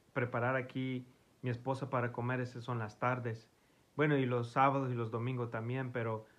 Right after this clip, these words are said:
durante la semana nos ha ayudado bastante mucho de que es-, vivimos en un distrito escolar donde la comida no le falta a los niños el desayuno ni el almuerzo.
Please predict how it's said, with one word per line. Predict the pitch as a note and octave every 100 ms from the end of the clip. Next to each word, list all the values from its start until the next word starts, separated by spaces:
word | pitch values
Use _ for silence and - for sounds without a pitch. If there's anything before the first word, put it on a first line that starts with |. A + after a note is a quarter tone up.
| _
durante | B2+ B2+ B2
la | B2 A#2
semana | B2 B2+ C#3+ D3
nos | C#3 B2
ha | C3+
ayudado | C3+ C3+ C3
bastante | B2 A#2+ B2+ B2+ B2+ A#2+
mucho | B2 B2 C#3 B2+ - - - -
de | A#2 A#2
que | A#2+ A2 G#2+ G#2+ - _ _ _ -
es-, | A#2+ A#2
vivimos | A#2 A2+ B2 B2+ A#2+
en | B2
un | B2
distrito | A#2+ A#2 A#2 B2 A#2+
escolar | A#2+ A2+ A#2+ B2
donde | A#2+ A2+ A2
la | G#2+ G#2+
comida | A2 A2+ A2+ A2+ A#2 _ _ _ - A#2 A#2
no | B2 A2+
le | A2
falta | A2+ A2 A#2
a | G#2
los | G2+ A#2
niños | A2+ A2 A2
el | G#2
desayuno | A2 A2 A2 A#2+ A#2+ B2 - _ _ _ _
ni | - A2 A2
el | G#2
almuerzo. | G2 G2 G#2 A2 A2+ - A#2